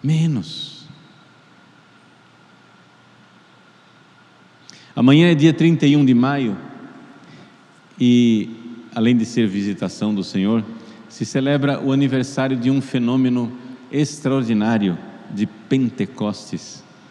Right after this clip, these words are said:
que aconteceu com um santo chamado São Felipe Neri. Quando São Felipe Neri era leigo, tinha vinte e nove anos de idade,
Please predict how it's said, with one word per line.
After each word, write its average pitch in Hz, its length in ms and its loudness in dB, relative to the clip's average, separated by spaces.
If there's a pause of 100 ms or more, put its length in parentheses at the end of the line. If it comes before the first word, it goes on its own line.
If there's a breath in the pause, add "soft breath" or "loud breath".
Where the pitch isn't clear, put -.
(1080)
que 120 100 -6
aconteceu 120 800 -2 (560)
com 120 360 0 (600)
um 147 220 -2 (100)
santo 123 680 -6 (1300)
chamado 110 400 -2
São 139 320 -4
Felipe 120 500 -4
Neri. 85 380 -2 (1300 soft breath)
Quando 143 220 2
São 196 200 2
Felipe 180 340 0
Neri 113 340 0
era 120 180 -2
leigo, 123 760 2 (640)
tinha 113 200 0
vinte 151 280 0
e 151 40 -2
nove 139 300 0
anos 127 160 2
de 123 80 2
idade, 104 480 0